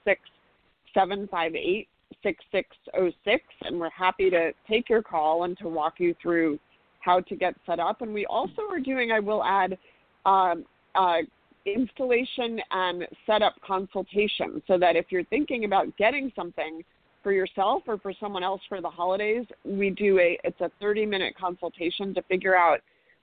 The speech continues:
you know, what are your needs, what are your limitations, if you have any kind of accessibility needs, any budget issues, if you have Wi-Fi, don't have Wi-Fi, and then we'll recommend a tablet or computer. We don't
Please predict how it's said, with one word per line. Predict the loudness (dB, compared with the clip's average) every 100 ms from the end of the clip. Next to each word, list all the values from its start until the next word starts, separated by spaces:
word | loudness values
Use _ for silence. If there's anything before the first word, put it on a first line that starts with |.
| _
you | 2
know, | 2
what | 2 0
are |
your | -4 -6
needs, | -6 -6 -6 -6
what | -4
are | -4
your | -2 -2
limitations, | -2 -6 -8 -6 -6 -6 -8 -8 -6
if | -8
you | -8
have | -6 -6
any | -4 -6
kind | -4 -6 -6
of | -8
accessibility | -8 -6 -6 -4 2 2 2 -2
needs, | -2 0 0 0
any | -2 -2
budget | 2 2 2 -2
issues, | -2 -4 -4 -2 0 -2 -4 _ _ _ _ _
if | 0 2
you | -2
have | 2 2
Wi-Fi, | 4 2 2 -2 0 0
don't | -2 -6 -6
have | -6
Wi-Fi, | -2 -2 -2 -4 -4 -4
and | -6 -6
then | -6 -4
we'll | -4
recommend | -2 -4 -4 -6 -6 -6
a | -8 -2
tablet | 0 4 4 2 _
or | -4
computer. | -4 -10 -4 0 2
We | 2
don't | 0 0